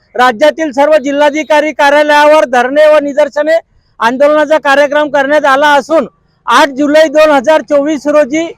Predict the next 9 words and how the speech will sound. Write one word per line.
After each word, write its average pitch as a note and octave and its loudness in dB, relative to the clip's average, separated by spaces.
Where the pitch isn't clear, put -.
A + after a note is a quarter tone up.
मुंबई C#4 2
येथे D4+ 0
आझाद C#4+ 0
मैदानावर D4 0
धरणे B3+ 0
व D4+ 2
निदर्शनेचा D4+ -2
कार्यक्रम D4 0
आयोजित C4+ -2